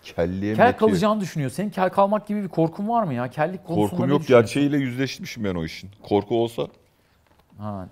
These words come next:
Speaker 2: ne gibi?
Speaker 1: benim, e, kelim kafamın tepesinde şöyle cezve büyüklüğü kadar
Speaker 2: Hocam
Speaker 1: bir
Speaker 2: ama
Speaker 1: açık
Speaker 2: kellik
Speaker 1: var.
Speaker 2: var, kellik var şimdi.
Speaker 1: E,
Speaker 2: Onun
Speaker 1: benimki
Speaker 2: da,
Speaker 1: önde biraz
Speaker 2: onun
Speaker 1: daha
Speaker 2: da bazı
Speaker 1: Allah'tan şey
Speaker 2: grade'leri
Speaker 1: yapıyoruz.
Speaker 2: var yani, dereceleri var.
Speaker 1: E, tabii. Kepkel.
Speaker 2: Aynen. Bir kabrio var mesela.
Speaker 1: <laughs>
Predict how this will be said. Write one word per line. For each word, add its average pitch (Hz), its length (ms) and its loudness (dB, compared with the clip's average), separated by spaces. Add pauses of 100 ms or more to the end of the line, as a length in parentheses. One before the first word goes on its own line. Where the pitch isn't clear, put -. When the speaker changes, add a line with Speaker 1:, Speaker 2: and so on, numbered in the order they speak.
Speaker 2:
ne 117 80 -8
gibi? 117 160 -8
Speaker 1:
benim, 92 180 -4 (300)
e, 73 100 -8
kelim 131 400 -4
kafamın 110 360 -6 (160)
tepesinde 110 360 -6
şöyle 110 200 -8
cezve 113 420 0 (220)
büyüklüğü 92 380 -8
kadar 101 240 -2
Speaker 2:
Hocam 113 180 -4
Speaker 1:
bir 117 40 -4
Speaker 2:
ama 117 80 -2
Speaker 1:
açık 110 140 -12
Speaker 2:
kellik 101 200 -6
Speaker 1:
var. 90 120 -4
Speaker 2:
var, 123 160 -2
kellik 107 400 -8
var 104 200 -4
şimdi. 98 160 -8
Speaker 1:
E, - 20 0
Speaker 2:
Onun 104 100 2
Speaker 1:
benimki 135 180 0
Speaker 2:
da, - 40 6
Speaker 1:
önde 120 220 4
biraz 120 200 4
Speaker 2:
onun 131 100 4
Speaker 1:
daha 131 100 6
Speaker 2:
da 135 80 4
bazı 131 240 4
Speaker 1:
Allah'tan 127 140 0
şey 123 80 2
Speaker 2:
grade'leri 117 120 -2 (100)
Speaker 1:
yapıyoruz. 135 60 0
Speaker 2:
var 120 140 2
yani, 92 260 -8
dereceleri 107 520 -6
var. 98 140 -10 (380)
Speaker 1:
E, 76 80 -8
tabii. 87 280 -6 (320)
Kepkel. - 520 4 (380)
Speaker 2:
Aynen. 101 340 -6 (220)
Bir 113 100 -12
kabrio 139 440 4
var 127 120 4
mesela. 143 500 4
Speaker 1:
<laughs> 233 160 2